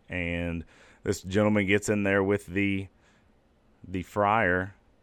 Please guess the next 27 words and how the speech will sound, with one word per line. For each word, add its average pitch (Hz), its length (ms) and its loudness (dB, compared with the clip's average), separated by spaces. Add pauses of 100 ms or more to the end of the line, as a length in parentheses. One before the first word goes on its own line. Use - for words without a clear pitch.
(320)
presses 98 380 -4
the 90 100 -8
button 92 360 0
to 92 60 -2
go 95 280 2
up, 95 160 0 (340)
and 90 300 -2
it 85 60 -4
goes 95 240 0
up 92 80 -2
about 90 240 0
a - 40 -2
foot - 280 -6
and 80 100 -10
stops. - 760 -4 (1200)
And 92 720 0
can't 101 220 -4
go 101 100 0
back 101 280 0
down, 120 360 0
can't 104 300 -6
go 101 400 2
up, - 160 -6
can't 104 300 -6
open 87 320 -4
the 80 80 -4
door. 104 520 0